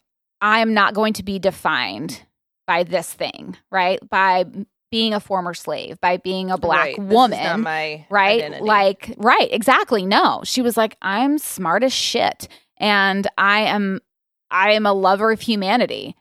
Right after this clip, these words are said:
Speaker 1: and
Speaker 2: Mm-hmm.
Speaker 1: I'm going to make things better. That's it. That's just what I'm gonna do." That, there's just no ifs about it, right? And I love that she did that. I love that she came from, you know, a really hard life. I think we can't even imagine what
Speaker 2: No,
Speaker 1: her
Speaker 2: yeah,
Speaker 1: life
Speaker 2: that's,
Speaker 1: was.
Speaker 2: like, y-,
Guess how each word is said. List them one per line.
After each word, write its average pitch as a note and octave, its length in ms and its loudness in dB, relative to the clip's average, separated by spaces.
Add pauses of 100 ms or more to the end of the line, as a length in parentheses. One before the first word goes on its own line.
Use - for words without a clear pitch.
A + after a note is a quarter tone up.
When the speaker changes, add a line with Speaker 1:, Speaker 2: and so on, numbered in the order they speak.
Speaker 1:
and F#3+ 160 -2
Speaker 2:
Mm-hmm. G3 100 2
Speaker 1:
I'm G#3 180 -2
going G3 500 2
to A3+ 100 -6
make G3+ 200 -2
things G3 260 -8
better. F3+ 420 -4 (140)
That's F#3+ 220 -4
it. - 160 0
That's G3+ 180 -2
just G#3 180 -4
what F#3 120 4
I'm F3+ 100 -4
gonna D3 160 -4
do." - 160 0 (280)
That, - 200 -2
there's G3+ 240 -4
just G3 160 -6
no F3+ 180 -2
ifs - 460 -8
about E3 220 -8
it, - 240 -14
right? F3+ 320 0 (420)
And A3+ 140 -2
I A3+ 60 2
love A3+ 260 4
that A#3+ 120 -2
she G#3+ 200 -4
did G#3 240 -2
that. E3+ 240 -2
I F3+ 60 0
love G3 240 2
that A3 100 0
she G#3+ 260 -4
came G3+ 400 -2
from, G3 460 -4
you G#3 100 -6
know, F3+ 220 0
a F#3 140 2 (100)
really F3+ 300 -8 (200)
hard F3+ 640 -2
life. E3 560 -4
I F#3+ 100 -2
think F3+ 280 -10
we F#3+ 100 -8
can't F3 220 -6
even D#3 160 -8
imagine D#3+ 440 -4
what A#3+ 180 2
Speaker 2:
No, B3 60 -4
Speaker 1:
her C4 60 2
Speaker 2:
yeah, C4+ 60 2 (200)
Speaker 1:
life E4 100 -4
Speaker 2:
that's, D4+ 300 2
Speaker 1:
was. D4 80 -8
Speaker 2:
like, G3 200 -4
y-, F#3+ 240 -16